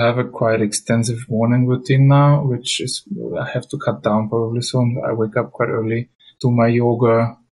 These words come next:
do some meditation, and, and really try to,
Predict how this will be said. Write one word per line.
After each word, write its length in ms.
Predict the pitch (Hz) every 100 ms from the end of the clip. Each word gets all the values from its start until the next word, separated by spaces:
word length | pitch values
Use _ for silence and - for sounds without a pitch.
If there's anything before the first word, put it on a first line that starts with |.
| -
do 60 |
some 160 | 127 120
meditation, 880 | 110 110 120 113 - 110 107 107 - _ _ _
and, 200 | 123 113
and 200 | 113 110
really 280 | 113 113 113
try 260 | 107 120 107 104
to, 400 | 117 110 107 -